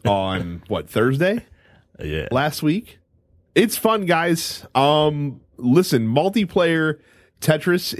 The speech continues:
Speaker 1: has always been the optimal way to play Tetris, and doing it against ninety-eight other people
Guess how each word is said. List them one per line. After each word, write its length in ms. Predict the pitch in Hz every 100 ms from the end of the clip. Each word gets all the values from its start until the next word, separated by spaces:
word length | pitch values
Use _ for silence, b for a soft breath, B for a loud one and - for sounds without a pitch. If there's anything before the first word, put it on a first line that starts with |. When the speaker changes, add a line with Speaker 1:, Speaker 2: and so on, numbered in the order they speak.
| 120
Speaker 1:
has 260 | 131 120
always 460 | - 120 123 123 107
been 320 | 107 113 107
the 180 | 98 -
optimal 480 | 104 104 123 104 98
way 400 | 90 92 90 95 _ _ _ _ _
to 100 | -
play 240 | 107 117 98
Tetris, 600 | - 107 156 170 - - _ _ _ -
and 240 | 120 123
doing 300 | 101 127 135
it 100 | 143
against 320 | 135 123 117 104
ninety-eight 640 | 107 117 113 101 113 113
other 240 | 113 110
people 540 | 98 107 107 143 170